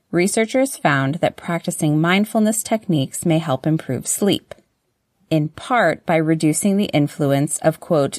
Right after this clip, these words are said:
"sleep-interfering cognitive practices," like worrying. The authors of this review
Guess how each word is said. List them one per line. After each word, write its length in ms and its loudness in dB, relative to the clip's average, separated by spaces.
"sleep-interfering 1120 0
cognitive 560 -4
practices," 920 -4
like 240 2
worrying. 560 2
The 160 0
authors 480 0
of 120 0
this 240 -2
review 680 2